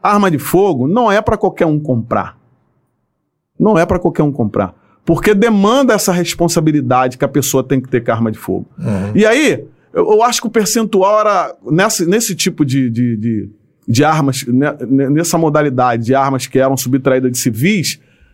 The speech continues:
Speaker 1: a gente tinha aí, acho que trinta ou quarenta por cento que eram armas que o camarada comprava e não utilizava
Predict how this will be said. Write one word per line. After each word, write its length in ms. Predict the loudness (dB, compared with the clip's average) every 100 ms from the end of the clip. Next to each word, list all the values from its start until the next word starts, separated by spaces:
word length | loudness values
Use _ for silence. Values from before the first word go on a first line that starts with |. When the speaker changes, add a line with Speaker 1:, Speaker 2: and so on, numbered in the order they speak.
| _ _
Speaker 1:
a 140 | 0
gente 320 | 2 0 -2
tinha 380 | -4 -2 -2 0
aí, 560 | 0 2 2 2 0 -4 -14 _
acho 200 | -2 -2
que 60 | -2
trinta 480 | -4 0 2 2 0
ou 60 |
quarenta 320 | 2 2 2 -2
por 200 | -4 -4
cento 360 | 0 0 0
que 60 | 0
eram 120 | 2
armas 400 | 2 0 0 -4
que 80 | -4
o 40 |
camarada 420 | -2 2 2 2
comprava 640 | 0 -2 0 2 2 2 2
e 60 |
não 80 | 0
utilizava 680 | 2 0 2 2 0 -2